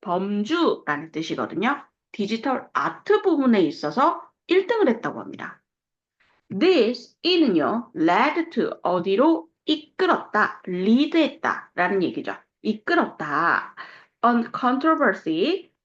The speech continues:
controversy 하면은 논란, 논쟁이라는 뜻이에요. 논란으로 이끌었어요. 어디에 있어서요? In the art community, 미술 커뮤니티, 그 공동체에 있어서, 한마디로 미술계에 있어서 말이죠.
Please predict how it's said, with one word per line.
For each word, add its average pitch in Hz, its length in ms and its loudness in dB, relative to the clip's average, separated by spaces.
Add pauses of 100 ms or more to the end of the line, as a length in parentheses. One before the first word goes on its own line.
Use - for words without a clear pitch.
controversy 359 840 0
하면은 220 540 -2
논란, 180 920 0 (120)
논쟁이라는 185 960 0
뜻이에요. - 340 -14 (160)
논란으로 294 760 0
이끌었어요. 180 1160 -2
어디에 147 360 -2
있어서요? 160 760 0 (540)
In 190 680 2
the 277 240 2 (100)
art 233 360 2
community, 202 640 -4 (140)
미술 311 680 -2
커뮤니티, 330 1040 0
그 214 400 -2
공동체에 277 880 0
있어서, - 380 -14 (100)
한마디로 262 460 -2
미술계에 214 1080 -4
있어서 185 460 -6
말이죠. - 380 -6